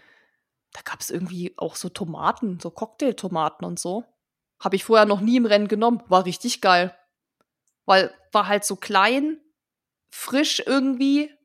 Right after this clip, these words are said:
ne? War so was ganz anderes im Gegensatz zu Gel und Riegeln. Ich bin aber auch eher so, dass ich viele Dinge, auch wenn sie mir dann nicht schmecken, trotzdem gut vertrage.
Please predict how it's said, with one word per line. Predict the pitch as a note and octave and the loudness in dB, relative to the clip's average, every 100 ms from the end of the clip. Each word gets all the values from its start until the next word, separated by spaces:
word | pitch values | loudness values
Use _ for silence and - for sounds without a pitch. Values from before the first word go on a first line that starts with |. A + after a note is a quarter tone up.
| - | -4
ne? | A#3 C#4 | 0 0
War | B3 | 0
so | B3 | -2
was | A3 - | -4 -2
ganz | G#3+ A3 | -2 0
anderes | - B3 - B3 | -2 -2 -2 -6
im | A#3 G#3 | -6 -8
Gegensatz | A3 G#3+ G#3 - | -6 -6 -6 -8
zu | F3+ | -12
Gel | - G#3 A#3+ A3+ | -8 -4 -2 -2
und | G#3 | -4
Riegeln. | G3+ A#3 C4 C4 C#4 - - - - _ _ _ _ _ _ _ | -4 -4 -2 -2 -4 -12 -20 -20 -20 _ _ _ _ _ _ _
Ich | - - | -14 -6
bin | B3+ | 2
aber | B3 A3 | 4 4
auch | - A#3 | 0 -2
eher | - A3 | 0 0
so, | A3 | 0
dass | A3 A3 | -2 -4
ich | A3 G3 - _ _ _ - | -4 -10 -14 _ _ _ -12
viele | - A#3 A#3 | -4 -2 -2
Dinge, | A#3+ A#3+ B3 | -4 -2 0
auch | - F#3+ | 0 0
wenn | A3 | -2
sie | G#3+ | 0
mir | G#3 | 0
dann | G3+ | 0
nicht | G3+ - | -2 -4
schmecken, | - G3+ - G3 | -4 -4 -4 -8
trotzdem | G#3 - G3 F3+ | -8 -8 -8 -8
gut | - | -12
vertrage. | - E3 - D#3 F#3+ E3+ | -12 -12 -4 -4 -4 -8